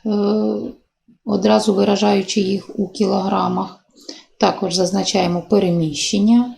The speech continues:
перетворюємо в метри, час і прискорення вільного падіння.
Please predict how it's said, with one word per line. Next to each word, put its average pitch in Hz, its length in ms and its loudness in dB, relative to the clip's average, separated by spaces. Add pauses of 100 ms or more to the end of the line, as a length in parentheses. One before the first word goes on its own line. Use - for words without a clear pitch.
перетворюємо 220 800 4
в 208 100 -2
метри, 220 580 0 (300)
час 285 500 2
і 240 160 2
прискорення 196 840 -2
вільного 170 480 -4
падіння. 165 540 -8